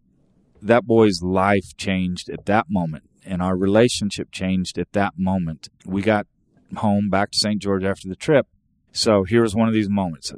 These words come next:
You know, I told him to do something. He said no. And then, uh, you know, I'm,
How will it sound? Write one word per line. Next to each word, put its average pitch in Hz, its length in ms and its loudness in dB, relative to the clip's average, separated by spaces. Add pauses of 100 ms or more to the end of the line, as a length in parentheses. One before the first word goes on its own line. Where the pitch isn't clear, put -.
You 92 180 -4
know, 90 60 -2
I 87 120 -2 (500)
told 107 200 0
him 104 80 -2
to 90 60 -10
do 98 140 -2
something. 95 520 -4
He 92 100 -10
said 78 200 -8
no. 113 460 2 (520)
And 98 220 -4
then, 107 240 0
uh, 87 320 -4 (180)
you 104 160 -2
know, 98 120 0
I'm, 90 220 -4